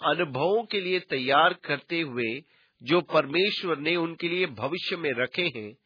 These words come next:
परमेश्वर उन्हें अपनी आशीषों और प्रतिज्ञाओं की परिपूर्णता में लाता है। हमारा अगला अध्याय सोलह से आरंभ होगा। प्रभु आपको आशीष दे और मसीह यीशु के प्रेम में बनाए रखे।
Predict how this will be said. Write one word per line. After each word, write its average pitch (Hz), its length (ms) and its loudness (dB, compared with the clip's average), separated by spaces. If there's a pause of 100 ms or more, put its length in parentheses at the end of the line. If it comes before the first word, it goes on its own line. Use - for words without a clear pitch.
(520)
परमेश्वर 165 760 6
उन्हें 175 400 0
अपनी 170 360 -2
आशीषों 147 760 -2 (400)
और 170 180 8
प्रतिज्ञाओं 175 800 2
की 208 180 -4
परिपूर्णता 156 880 0
में 131 180 0
लाता 113 400 2
है। 104 200 -10 (640)
हमारा 175 340 6
अगला 190 460 4
अध्याय 123 680 2 (400)
सोलह 202 500 4
से 151 260 -2
आरंभ 123 460 0
होगा। 107 340 -6 (160)
प्रभु 170 400 6
आपको 131 400 6
आशीष 147 460 0
दे 208 220 0 (600)
और 147 200 10
मसीह 185 500 2
यीशु 175 280 0
के 196 200 -2
प्रेम 190 420 0
में 160 220 -2
बनाए 117 400 2
रखे। 110 380 -6